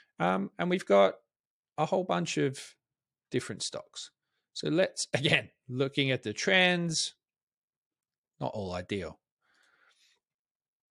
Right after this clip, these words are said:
Expand that view out, and you can start to see a whole bunch of different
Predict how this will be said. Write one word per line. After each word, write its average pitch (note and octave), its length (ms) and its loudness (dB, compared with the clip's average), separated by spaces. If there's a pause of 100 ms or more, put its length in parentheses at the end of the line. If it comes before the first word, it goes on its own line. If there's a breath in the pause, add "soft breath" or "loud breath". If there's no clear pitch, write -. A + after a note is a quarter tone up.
(140)
Expand C#3 460 2
that G#2 180 -4
view A2+ 180 0
out, D3 280 6 (920 soft breath)
and C3 100 -4
you B2 80 -4
can A2+ 140 -10
start G2+ 320 -2
to A2+ 120 -6
see F#2+ 280 -2
a G2 80 -8
whole G2 320 -6
bunch - 380 -8
of - 140 -20
different E2+ 360 -14